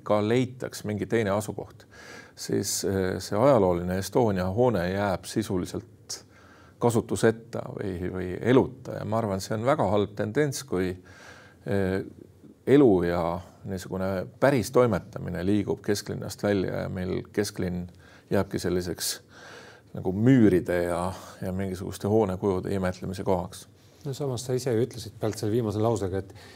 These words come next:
Speaker 2: et müüride ja suurte hoonete, et, et äkki ikkagi võiks kuskil olla rohelisust ka natukene ja parke ka, et,
Speaker 1: Aga
Speaker 2: et teame
Speaker 1: loomulikult.
Speaker 2: isegi, et sinna lähedale tulevad ju kõrghooned ja et, et see, see ikkagi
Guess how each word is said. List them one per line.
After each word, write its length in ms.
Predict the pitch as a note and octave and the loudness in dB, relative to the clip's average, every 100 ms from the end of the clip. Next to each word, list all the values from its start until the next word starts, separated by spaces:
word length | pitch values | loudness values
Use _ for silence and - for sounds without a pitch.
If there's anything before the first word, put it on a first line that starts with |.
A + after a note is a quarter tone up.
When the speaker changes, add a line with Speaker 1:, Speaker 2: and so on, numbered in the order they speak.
| - - - | -20 -20 -18
Speaker 2:
et 100 | - | -8
müüride 560 | A2 B2+ A2 G2 F#2+ F#2+ F#2+ | -2 2 2 0 -2 -4 -4
ja 60 | F#2 | -4
suurte 300 | C3 A2+ A#2 | -4 -2 -2
hoonete, 360 | A2 F#2+ - F#2 | -2 -2 -6 -8
et, 200 | - G2 F2+ - - - - _ - | -6 -6 -6 -10 -20 -20 -20 _ -14
et 180 | G2+ - | -8 -2
äkki 340 | B2 B2 A2+ A2+ A2 A#2 | 0 0 -2 0 0 -2
ikkagi 300 | A2+ B2 B2 | -4 -4 0
võiks 240 | E3 F3 - | 2 0 -2
kuskil 360 | A#2 - G2+ | -4 -4 -4
olla 340 | F#2+ G2 F2+ E2+ - - - - | -4 -4 -4 -8 -14 -20 -10 -4
rohelisust 640 | G#2+ G2+ F2 - F#2 - | -2 -2 -4 -10 -14 -10
ka 120 | - A2+ | -6 -4
natukene 440 | F#2 - - F#2+ | -6 -10 -12 -10
ja 60 | F#2 | -2
parke 320 | A2+ A2+ G#2 | -2 -2 -2
ka, 120 | G2+ G#2 | 0 0
et, 180 | F2+ - | -2 -2
Speaker 1:
Aga 200 | A#2+ D3 | 0 4
Speaker 2:
et 20 | |
teame 140 | D3+ F#3 | 4 6
Speaker 1:
loomulikult. 320 | D#3 G#2 D3+ | 6 6 4
Speaker 2:
isegi, 200 | D#3+ G#2+ | 2 2
et 120 | G#2 | 0
sinna 280 | - A#2+ A2 | 0 0 4
lähedale 360 | B2 A2+ G2+ G2+ | 4 4 2 2
tulevad 280 | A#2 A2 G#2 | 2 2 2
ju 40 | |
kõrghooned 560 | B2 A2 G2+ G2+ G2+ G2 | 0 2 2 0 0 0
ja 120 | G#2 | -2
et, 160 | G#2 - G#2+ G#2 - - - - - - | -2 -2 -2 -4 -10 -20 -20 -20 -20 -8
et 100 | A2+ | -6
see, 300 | - C3+ A#2 B2 - - - - | 2 4 4 2 -4 -14 -20 -2
see 200 | - C3+ | 2 4
ikkagi 300 | B2 G#2+ | 2 0